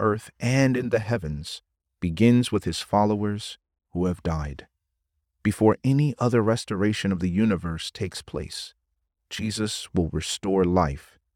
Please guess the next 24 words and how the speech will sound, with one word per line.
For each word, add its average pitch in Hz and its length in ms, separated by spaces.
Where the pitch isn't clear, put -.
to 98 100
believers 98 640
who 85 140
fell 80 520
asleep - 520
in 82 180
him. 78 320
This 139 320
view 123 340
on 92 220
death 95 380
is - 140
quite 185 300
unique 151 520
compared 107 640
to 98 100
many 107 420
other 110 220
worldviews. 92 880
For 170 160
example, 117 540
a 104 80
naturalist 104 640
worldview 90 640